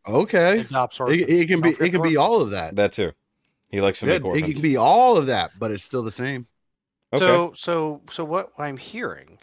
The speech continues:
Speaker 3: Uh-huh.
Speaker 2: is, and this is what, this is something that I consistently say because, case in point, Transformers fan.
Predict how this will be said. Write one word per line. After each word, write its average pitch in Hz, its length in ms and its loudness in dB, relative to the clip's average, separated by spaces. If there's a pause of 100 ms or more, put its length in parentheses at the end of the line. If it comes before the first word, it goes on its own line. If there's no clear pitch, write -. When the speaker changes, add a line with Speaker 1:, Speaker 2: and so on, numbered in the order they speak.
Speaker 3:
Uh-huh. 101 260 -4
Speaker 2:
is, 110 380 -14
and 143 180 -6
this 139 160 -6
is 151 140 -10
what, 123 240 -10
this 117 200 -12
is 135 80 -12
something 110 380 -14
that 104 240 -10
I 107 160 -14
consistently 135 800 -14
say 87 260 -12
because, 95 440 -18 (1040)
case 120 140 -12
in 135 100 -12
point, 101 300 -20 (300)
Transformers 120 840 -14
fan. - 340 -20